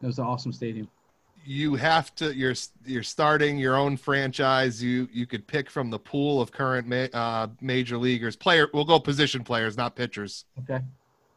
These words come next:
Speaker 2: Who, who you starting your club with?
Speaker 1: It'd be hard to say anybody other than Mike Trout.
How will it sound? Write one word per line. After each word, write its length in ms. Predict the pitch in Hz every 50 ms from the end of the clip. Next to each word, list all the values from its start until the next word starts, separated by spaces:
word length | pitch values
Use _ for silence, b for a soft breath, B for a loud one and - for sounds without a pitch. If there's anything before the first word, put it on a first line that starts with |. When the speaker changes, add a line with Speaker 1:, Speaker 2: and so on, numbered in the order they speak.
| _ _ _ _ -
Speaker 2:
Who, 140 | 147 147 -
who 220 | 123 110 151 160
you 120 | 160 151
starting 320 | 143 - 156 147 139 127 127
your 100 | 123 113
club 240 | - 139 131 120 117
with? 240 | 113 104 101 _ _ _ _ _ _ _ _ _ _ _ _ _ _ _ _ _ _ _ _ _ _ _ _ _ _ _ _ _ - - -
Speaker 1:
It'd 220 | - 160 156 143
be 120 | 147 160 151
hard 380 | 143 175 180 185 185 170 147
to 140 | 139 160 156
say 680 | - - 180 170 165 165 160 160 160 156 151 143 143 143 -
anybody 520 | 147 165 180 185 180 165 175 165 160 151 151
other 240 | 147 151 147 143
than 160 | 127 135 131 127
Mike 220 | 123 120 113 123
Trout. 180 | - - 104